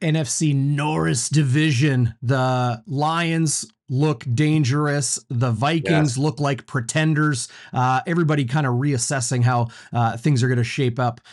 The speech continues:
Speaker 1: uh, in that northern competitive division. My bear for N F L week one, the team that I am selling now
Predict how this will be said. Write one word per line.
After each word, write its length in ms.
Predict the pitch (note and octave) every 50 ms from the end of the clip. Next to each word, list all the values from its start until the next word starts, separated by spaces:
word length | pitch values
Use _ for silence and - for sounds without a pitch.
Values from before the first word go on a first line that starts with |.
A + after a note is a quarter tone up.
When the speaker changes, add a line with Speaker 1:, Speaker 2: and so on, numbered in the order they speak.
| - - -
Speaker 1:
uh, 240 | B2 A#2 A2+ A#2 A2+
in 240 | D3 C#3 B2+ A#2+ A2
that 360 | B2 B2 B2+ B2 A#2+ - - - _ _ -
northern 640 | B2+ B2+ C3 C#3 D3 D3+ D3+ C3+ B2+ B2 A2+ A2 A2
competitive 640 | - C3 B2+ A#2 B2 C3+ B2+ B2 A#2 A#2+ A2+ A2+ - - - - - -
division. 480 | B2 C3+ A2+ B2+ C3 B2+ A2 A#2 G2 F#2 - - - - - -
My 640 | A#2+ C3 D3 D3+ D#3+ F3 F#3+ G#3+ A3 B3 B3 A3 A3 _ - B2 A2+ _
bear 560 | - D#3 D#3+ F3 E3 C#3 A#2 A2+ A2 A#2+ A#2+ - _ _ _
for 640 | - - - - F#3 F3+ F3 F3+ F3+ F#3 F#3+ - _ -
N 140 | F3 E3+ F3+
F 160 | F3 - -
L 200 | E3+ E3 D#3+ D3
week 300 | C#3 D#3 E3 C3 A#2+ B2+
one, 360 | B2+ C#3+ D3 B2 A2+ G2+ G2
the 100 | B2+ C3
team 400 | A#2+ - - G#3 A3 A#3+ B3 B3
that 120 | A#3 - - E3
I 200 | F3 F#3 F#3+ F#3
am 160 | F3 E3 D3+
selling 640 | - - - - G#3+ G#3 G3+ G3+ G#3 G#3 G#3 F#3+ -
now 720 | - C#3+ D3 E3+ F3+ G3 G3+ G3 F#3 D#3+ D3 C#3+ C#3+ B2+